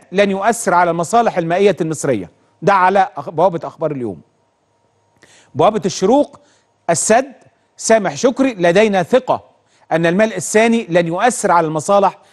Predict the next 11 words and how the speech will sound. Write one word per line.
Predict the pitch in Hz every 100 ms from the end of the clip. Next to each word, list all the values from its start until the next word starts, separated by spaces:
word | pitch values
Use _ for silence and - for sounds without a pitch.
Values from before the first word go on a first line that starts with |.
| _ 165
المائية | 160 160 185 196
المصرية. | 175 165 196 190 113 - _ _ _ _ _ _ _ _ _ _ _ _ _ _ _ _ _ -
مصر | 196 - 180
اليوم: | 190 269 302 262 - -
شكري: | 302 311 160 123 _ -
الملء | 165 226 196
الثاني | 165 - 214 220 214 - _ _
لسد | 151 147 214 180 135 - -
الس-، | 135 - 226
للسد | 160 147 214 196 180
طبعًا | 233 240 254